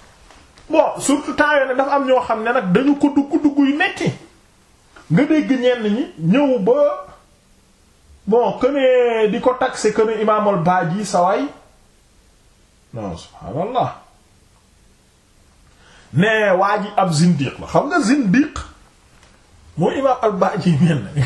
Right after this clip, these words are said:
<laughs> Subhaanallah. Mais comme que li mu wax dafa ci biti, ñoom dañu jàpp ne lii dafa wuteek alxuraan. Waaw, alxuraan ne kii mënu la, Yonent bi sallallahu alayhi wa sallam mënu la bind,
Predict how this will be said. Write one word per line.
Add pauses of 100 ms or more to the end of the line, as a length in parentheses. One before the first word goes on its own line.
<laughs>
Subhaanallah. (400)
Mais (200)
comme
que (480)
li
mu
wax
dafa
ci
biti,
ñoom
dañu
jàpp
ne
lii
dafa
wuteek
alxuraan. (1200)
Waaw,
alxuraan
ne
kii
mënu
la,
Yonent
bi
sallallahu
alayhi
wa
sallam
mënu
la
bind,